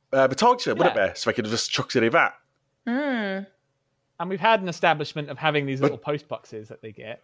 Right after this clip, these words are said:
Speaker 1: But don't tell anybody where it came from on the coordinates at the other end. Don't look at the,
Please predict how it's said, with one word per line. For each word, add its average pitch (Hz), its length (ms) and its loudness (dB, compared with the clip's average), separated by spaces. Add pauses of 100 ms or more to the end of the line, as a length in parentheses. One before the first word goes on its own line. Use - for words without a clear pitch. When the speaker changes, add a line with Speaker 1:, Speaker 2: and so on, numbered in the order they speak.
(160)
Speaker 1:
But 147 260 -2
don't 180 320 0
tell 185 240 4
anybody 185 380 2
where 180 200 6
it 180 140 2
came 185 240 2
from 107 420 0
on 113 160 2
the 131 60 0
coordinates 143 640 2
at 131 80 2
the 131 120 2
other 117 180 0
end. 120 220 2
Don't 226 220 0
look 240 200 0
at - 80 0
the, 202 260 4